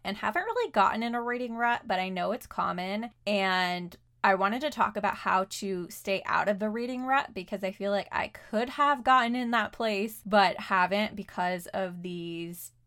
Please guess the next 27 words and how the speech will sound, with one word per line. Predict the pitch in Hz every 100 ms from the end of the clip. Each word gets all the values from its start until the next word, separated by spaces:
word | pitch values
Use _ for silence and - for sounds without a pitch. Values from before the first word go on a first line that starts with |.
| _
quick | - 196 -
things | - 170 175 -
that | 170
I'm |
gonna | 165 165
tell | 170 -
you | 165 196 247
in | 214
case | 185 - 170 -
you | 180 - 220
are | 269
in | 277
a | 285
reading | 269 269
rut, | 262 262 - _
or | 302 403 311 185 185 190 214 -
maybe | 226 226 311
not | 392 -
a |
reading | 233 220 240 214 170 180
rut, | 185 - - -
but | 190 175
maybe | 196 185 196
you | 269 302 294
just | 233 220
haven't | - 190 185 185 -
read | 170 175 175 170